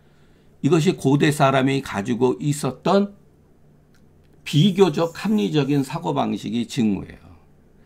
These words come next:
그러니까 외적으로 나타난 현상을 통해 가지고서 병을, 병의 원인을 추적하는 거죠. 예. 그런데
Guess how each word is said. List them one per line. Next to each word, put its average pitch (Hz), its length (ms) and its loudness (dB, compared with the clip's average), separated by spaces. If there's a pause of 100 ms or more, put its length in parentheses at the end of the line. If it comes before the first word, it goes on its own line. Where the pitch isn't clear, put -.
(460)
그러니까 - 240 -6 (960)
외적으로 156 640 2
나타난 151 560 0
현상을 139 720 2
통해 147 300 0
가지고서 113 760 0 (840)
병을, 131 480 0
병의 120 340 2 (120)
원인을 110 440 0
추적하는 135 540 -2
거죠. - 460 -14 (640)
예. 95 180 -20 (760)
그런데 120 680 2